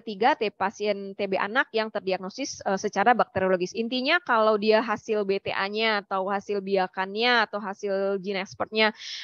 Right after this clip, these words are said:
memang, eh, menunjukkan memang ada kuman T B dalam, eh, s-, eh, sampelnya, sputum atau apapun itu, nah berarti dia, eh,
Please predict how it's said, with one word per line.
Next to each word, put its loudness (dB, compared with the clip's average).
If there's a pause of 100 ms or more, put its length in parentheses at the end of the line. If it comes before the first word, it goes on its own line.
memang, 2
eh, 2
menunjukkan -2
memang -4
ada 0
kuman -6
T 2
B 4 (360)
dalam, 0
eh, -2
s-, -14
eh, -4
sampelnya, 4
sputum -2
atau 0
apapun -4
itu, 2
nah 2
berarti -2
dia, 6
eh, 0